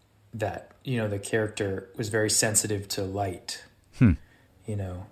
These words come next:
Speaker 1: um, and sound, that they were just sensitive to those things.
Speaker 2: Really?
Speaker 1: And that defined the, the, yeah, like, the shape of his character from very early
Speaker 2: He
Speaker 1: on,
Speaker 2: decided
Speaker 1: you
Speaker 2: that,
Speaker 1: know?
Speaker 2: or Ang Lee decided that?
Speaker 1: He, he decided that. He
Speaker 2: Huh.
Speaker 1: decided on his own. And so, y-, you know, I think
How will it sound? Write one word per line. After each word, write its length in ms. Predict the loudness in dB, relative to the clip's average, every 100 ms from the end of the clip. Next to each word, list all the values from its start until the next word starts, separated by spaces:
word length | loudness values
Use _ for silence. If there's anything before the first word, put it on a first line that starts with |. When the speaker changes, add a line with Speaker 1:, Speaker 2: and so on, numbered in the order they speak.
| -20 -8
Speaker 1:
um, 460 | -4 -2 -4 -6 -10 -10
and 160 | -4 4
sound, 560 | 4 4 0 -4 -8 -8 -2
that 200 | 0 0
they 120 | 0
were 220 | 0 -2 -2
just 280 | -2 0 0
sensitive 500 | 0 -2 -4 -6 -8
to 100 | -10
those 220 | -8 -8
things. 140 | 0 8
Speaker 2:
Really? 360 | 10 10 6 0 -12 -4
Speaker 1:
And 120 | 2
that 120 | 4
defined 440 | 4 6 8 8 6
the, 140 | 2 2
the, 140 | 4
yeah, 300 | 10 10 10
like, 200 | 6 0
the 80 | 0
shape 440 | 2 4 4 2
of 100 | 0
his 160 | -2 -4
character 540 | 0 2 2 2 -4 -6
from 400 | -8 -10 -10 -8
very 320 | 4 8 10
early 180 | 8 8
Speaker 2:
He 80 | 10
Speaker 1:
on, 60 | 10
Speaker 2:
decided 460 | 10 12 12 10
Speaker 1:
you 80 | 10
Speaker 2:
that, 100 | 12
Speaker 1:
know? 60 | 12
Speaker 2:
or 40 |
Ang 240 | 12 12 12
Lee 140 | 10
decided 380 | 8 6 4 4
that? 160 | 2 -4 -8 _ _ _
Speaker 1:
He, 200 | -6 -2
he 180 | 4 6
decided 380 | 6 4 4 -2
that. 200 | -6 -4
He 140 | -4
Speaker 2:
Huh. 200 | 6 8
Speaker 1:
decided 200 | 8 4
on 60 | 0
his 160 | -4
own. 180 | -8 -12 -16 -20 -20 -20 -20 -20 -20 -20 -20 -20 -20 -18 2
And 180 | 6 10
so, 340 | 12 10 10
y-, 120 | 2 0
you 80 | 4
know, 300 | 6 4 2
I 60 | 0
think 380 | 2 2 0